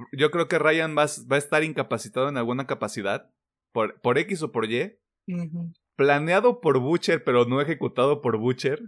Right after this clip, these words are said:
Speaker 1: porque así es el cabrón, no se quieren, no se va a querer ensuciar las manos. Y Butcher va a tomar este B temporal otra vez para partirle su madre a Homelander.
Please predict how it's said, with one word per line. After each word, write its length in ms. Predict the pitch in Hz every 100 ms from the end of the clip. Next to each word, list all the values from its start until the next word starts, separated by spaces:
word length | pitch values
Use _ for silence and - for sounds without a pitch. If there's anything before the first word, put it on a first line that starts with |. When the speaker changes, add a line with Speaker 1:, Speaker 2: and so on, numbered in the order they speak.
| -
Speaker 1:
porque 260 | 110 104
así 140 | - 123
es 80 | 120
el 120 | 135
cabrón, 460 | 110 107 113 151
no 140 | 123 117
se 160 | 135
quieren, 240 | 135 131 135 120
no 100 | 131
se 100 | 151
va 80 | 151
a 40 |
querer 200 | 156 143
ensuciar 320 | 147 117 113
las 160 | 117 110
manos. 480 | 110 113 254 - _ _ _ _ _ _ _ _ _ _ _ _ _ _ _ _ _ -
Y 80 | 131
Butcher 340 | 147 151 170
va 600 | 156 156 156 156 151 147
a 120 | - -
tomar 360 | 123 127 135
este 1080 | 143 143 - 113 107 104 101 95 95 92 90 90
B 160 | 120
temporal 480 | 120 135 123 110 113
otra 220 | 120 117
vez 160 | 113 117
para 260 | - 107 -
partirle 400 | 107 - 117 123
su 120 | 117
madre 220 | 110 110
a 60 | 110
Homelander. 460 | 110 110 107 98